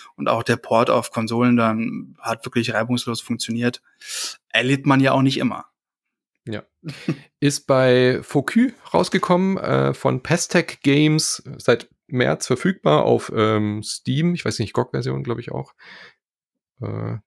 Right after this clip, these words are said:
Speaker 2: ich mir nicht ganz sicher, müsst ihr mal gucken. Also auf P C, äh, PlayStation, Xbox und Nintendo Switch. Zu der Version kann ich jetzt nichts sagen, da passt sicherlich auch gut, aber wie die technisch läuft, hab ich leider nicht, äh, ausprobieren können.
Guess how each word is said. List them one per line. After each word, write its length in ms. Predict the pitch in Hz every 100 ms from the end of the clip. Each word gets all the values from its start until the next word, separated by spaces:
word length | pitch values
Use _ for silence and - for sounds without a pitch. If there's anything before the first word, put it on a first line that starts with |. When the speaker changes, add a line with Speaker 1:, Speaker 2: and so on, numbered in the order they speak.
| 113
Speaker 2:
ich 40 |
mir 80 | 117
nicht 140 | 117 -
ganz 240 | 127 127
sicher, 320 | 143 151 151
müsst 180 | 143 -
ihr 40 |
mal 80 | 127
gucken. 200 | 131 143
Also 160 | 120 123
auf 220 | 120 -
P 140 | 131
C, 420 | 127 160 160 165 160 - - - - - _ -
äh, 480 | 120 120 117 120 120
PlayStation, 720 | - 120 117 - 117 110 120
Xbox 560 | - - - 113 - -
und 300 | 175 214 160
Nintendo 480 | 147 123 131 123
Switch. 640 | 113 - 101 135 - - -
Zu 120 | 117
der 160 | 117 123
Version 260 | 117 120
kann 120 | 117
ich 80 | 113
jetzt 160 | 117 143
nichts 200 | 175 -
sagen, 280 | 131 156 160
da 80 |
passt 280 | - 131 -
sicherlich 380 | 135 117 110 110
auch 200 | - 139
gut, 140 | 156
aber 200 | 117 117
wie 80 | 113
die 120 | 113
technisch 380 | 113 113 127 -
läuft, 280 | 101 98 -
hab 80 | 98
ich 100 | -
leider 200 | 101 98
nicht, 220 | 95 -
äh, 100 | 107
ausprobieren 480 | - 110 - 101 104
können. 200 | 107